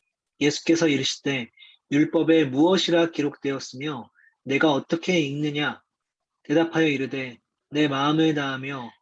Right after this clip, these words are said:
목숨을 다하며 힘을 다하며 뜻을 다하여 주 너의 하나님을 사랑하고 또한 내 이웃을 내 자신같이 사랑하라.' 하였나이다."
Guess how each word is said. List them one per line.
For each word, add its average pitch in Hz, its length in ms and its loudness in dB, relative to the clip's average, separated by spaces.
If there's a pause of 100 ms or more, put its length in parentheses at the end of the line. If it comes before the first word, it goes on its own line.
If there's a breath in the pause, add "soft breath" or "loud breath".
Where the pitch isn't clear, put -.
목숨을 160 520 2
다하며 131 640 -4 (180)
힘을 202 360 2
다하며 135 600 -2 (360)
뜻을 226 360 2
다하여 131 580 -2 (240)
주 165 300 4
너의 143 280 2
하나님을 147 580 -2
사랑하고 123 680 -4 (380)
또한 156 300 0
내 147 120 2
이웃을 147 760 -4
내 147 140 -2
자신같이 156 680 -8
사랑하라.' 165 560 -4
하였나이다." 135 760 -10